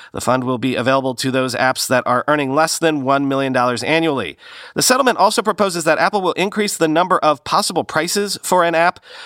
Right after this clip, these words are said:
from less than one hundred potential price points to more than five hundred. Apple also said that it had agreed to keep its app search results, quote,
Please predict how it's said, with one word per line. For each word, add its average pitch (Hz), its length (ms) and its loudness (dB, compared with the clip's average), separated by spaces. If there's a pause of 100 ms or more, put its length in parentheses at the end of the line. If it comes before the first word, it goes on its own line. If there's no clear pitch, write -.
(140)
from 131 240 0
less 127 280 0
than 123 320 0
one 110 240 0
hundred 202 340 -2
potential 185 400 -2
price 175 240 -2
points 180 300 0 (300)
to 143 60 0
more 131 140 2
than 113 120 -2
five 214 300 2
hundred. 151 320 -2 (320)
Apple - 380 -2 (160)
also 165 280 2
said 165 320 2
that 156 200 2
it 156 140 -2
had 156 160 0
agreed 151 320 -2
to 147 80 -6
keep - 400 -8
its 160 240 0 (100)
app 156 300 0
search - 420 0
results, 165 400 0
quote, 165 320 0